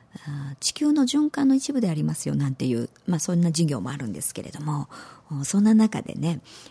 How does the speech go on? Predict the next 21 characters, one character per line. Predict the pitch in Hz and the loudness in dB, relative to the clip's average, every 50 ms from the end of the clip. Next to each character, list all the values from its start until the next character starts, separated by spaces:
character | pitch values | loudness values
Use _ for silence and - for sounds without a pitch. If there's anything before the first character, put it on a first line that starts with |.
| _ - | _ -10
え | 135 135 127 - - - - - - - - - | -8 -8 -8 -8 -10 -10 -10 -10 -10 -10 -10 -12
ー、 | - | -12
こ | - - | -12 -12
う、 | - | -10
話 | 135 - 143 - 135 127 - - 131 - | -10 -10 -8 -6 -6 -6 -6 -6 -6 -6
を | - 98 - - - - - _ _ _ _ _ | -6 -6 -8 -10 -12 -18 -20 _ _ _ _ _
し | - - | -10 -8
て | - - | -8 -8
る | - 80 78 - - _ _ _ | -8 -8 -8 -10 -12 _ _ _
こ | - 139 135 | -12 -10 -10
と | - - - | -8 -10 -10
が | - - | -10 -12
で | - - | -12 -10
す | - - - | -8 -2 0
ね、 | 196 240 247 220 165 - - - - - _ _ _ - | 2 4 4 2 0 -2 -6 -14 -20 -20 _ _ _ -8
え | 156 | -6
ー、 | 151 147 139 131 135 131 131 127 131 135 135 139 139 139 - _ _ _ _ _ _ _ - | -6 -4 -4 -6 -6 -6 -6 -8 -8 -10 -10 -12 -14 -16 -18 _ _ _ _ _ _ _ -6
ま | 220 | -6
あ、 | 180 | -2
地 | - - - | 0 0 0
球 | - - | 0 0